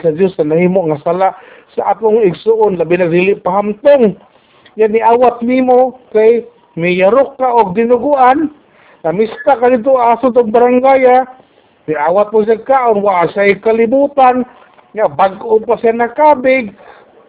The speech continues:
nakasala siya, ug ikaw, nakasala po, pinaagi niya, paninglan ka sa iyang sala. So, ningon si Pablo nga kung ako mahinungdan nga mapandol ako igsuon,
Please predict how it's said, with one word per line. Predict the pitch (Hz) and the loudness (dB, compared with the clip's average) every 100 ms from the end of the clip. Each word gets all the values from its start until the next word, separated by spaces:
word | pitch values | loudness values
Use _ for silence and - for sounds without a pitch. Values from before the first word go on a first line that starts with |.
| _ - | _ -12
nakasala | - - 175 214 240 190 - | -12 -8 -2 0 0 0 -6
siya, | 254 269 208 160 - - _ - | 0 2 2 -2 -18 -20 _ -8
ug | 175 190 | -8 -4
ikaw, | 180 247 240 180 - _ _ _ - | -6 0 2 2 -2 _ _ _ -12
nakasala | 175 170 151 180 220 247 - 240 | -8 -6 -4 -2 0 -2 -4 -2
po, | 202 165 - - - _ _ - | -2 -2 -20 -20 -20 _ _ -8
pinaagi | 175 220 214 196 208 | -6 -2 -2 -2 -2
niya, | 220 233 220 - | 0 2 0 0
paninglan | 165 151 196 214 220 220 202 | -4 0 0 2 0 0 0
ka | 196 - | -4 -2
sa | 190 | 0
iyang | 175 160 | 0 -2
sala. | 170 180 190 - - - - - - - - 226 | -4 -2 -4 -6 -14 -20 -20 -20 -20 -20 -4 2
So, | 226 214 208 - _ | 4 4 -2 -16 _
ningon | 170 180 214 | -4 0 0
si | 202 233 | 0 -2
Pablo | 277 285 262 240 240 233 | 0 0 0 2 4 4
nga | 226 | 2
kung | 190 180 | 2 0
ako | 220 - 214 233 | -2 -2 -2 0
mahinungdan | 214 226 277 302 294 285 | 0 0 2 2 2 2
nga | 269 262 | 0 -2
mapandol | 262 285 285 294 269 | 0 0 2 2 0
ako | 269 | 0
igsuon, | 269 240 311 285 277 | 0 2 4 4 4